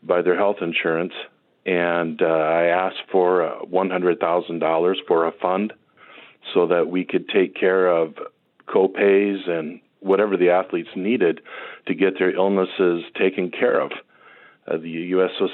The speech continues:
C makes fifty million a year. When I asked them for a hundred thousand to take care of mental health, they basic-, well, they just told me, "Go out and raise it myself." They wouldn't fund it. Another strong example is when the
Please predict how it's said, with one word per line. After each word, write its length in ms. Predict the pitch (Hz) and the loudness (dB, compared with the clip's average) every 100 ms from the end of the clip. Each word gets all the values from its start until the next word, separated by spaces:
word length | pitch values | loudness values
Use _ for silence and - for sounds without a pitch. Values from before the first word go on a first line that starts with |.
| - | -2
C 80 | 90 | -2
makes 240 | 90 - | -2 -2
fifty 280 | 135 - 95 | -2 -2 -2
million 360 | 90 92 90 82 | 0 0 0 -2
a 40 | |
year. 420 | 82 104 95 95 92 | -2 2 2 0 -4
When 180 | 85 85 | -4 -2
I 100 | 87 | 0
asked 260 | 92 98 92 | 0 -2 -8
them 100 | - | -2
for 140 | 92 | 0
a 60 | 85 | 0
hundred 340 | 104 90 85 | -2 -2 -2
thousand 400 | 95 98 98 92 | 0 0 -2 -2
to 80 | 82 | -4
take 260 | - 92 - | 0 -2 0
care 160 | 101 | -2
of 120 | 87 | 0
mental 260 | 85 90 87 | 0 0 -2
health, 240 | 107 110 110 | 0 -2 0
they 80 | 90 | -2
basic-, 540 | 80 90 98 95 - | 0 -2 -2 -6 -2
well, 160 | 90 95 | 0 2
they 120 | 92 | 2
just 220 | 95 92 | 0 -8
told 220 | - 104 113 | 0 0 0
me, 80 | |
"Go 200 | 82 82 | -4 0
out 140 | 87 98 | 0 -2
and 100 | 85 | 0
raise 220 | 90 95 | -2 0
it 80 | - | -4
myself." 460 | 90 - - - - - _ _ _ - | -6 -4 -4 -4 -12 -16 _ _ _ 0
They 100 | 90 | 2
wouldn't 340 | 98 98 95 | 2 0 -4
fund 240 | 107 117 | -2 -2
it. 180 | 139 - _ _ _ _ _ - | -4 -8 _ _ _ _ _ -4
Another 320 | 110 131 131 | 0 0 0
strong 400 | - 92 90 90 | -2 -2 0 0
example 840 | 82 82 92 87 87 107 98 90 | -2 -2 -2 0 0 0 2 2
is 160 | 80 - | -2 -2
when 440 | 95 95 92 90 | 0 2 0 -2
the 400 | 92 85 80 78 | -4 -4 -4 -8